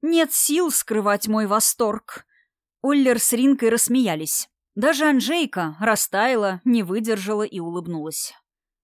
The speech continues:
Дальше ужин превратился в добрые дружеские посиделки. Йерт рассказывал о новостях и делился слухами, ходившими в корпусе. Неожиданно Ивар задал вопрос,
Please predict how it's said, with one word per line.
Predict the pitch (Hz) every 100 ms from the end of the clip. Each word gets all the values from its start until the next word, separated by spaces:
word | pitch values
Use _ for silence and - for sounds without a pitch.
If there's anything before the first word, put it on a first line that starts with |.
| _ _ -
Дальше | 240 269 -
ужин | 240 277 226 220
превратился | 214 214 220 - 269 - 214
в |
добрые | 190 233 233 247 240
дружеские | 226 226 220 - 220
посиделки. | 214 - 190 165 151 - 151 151 - _ _ _ _ -
Йерт | 214 339 349
рассказывал | 247 202 - 233 233 214 190
о | 180
новостях | 165 156 - - 220 262 - _ _
и | 233 233
делился | 190 202 233 - 202
слухами, | 185 202 247 - 208 185
ходившими | 170 220 185 - - 220
в | 220
корпусе. | 226 180 160 - 160 147 151 _ _ _ _ _ -
Неожиданно | 214 214 202 226 214 208 202 _
Ивар | 247 220 214
задал | 208 214 202 185
вопрос, | 185 - 214 247 -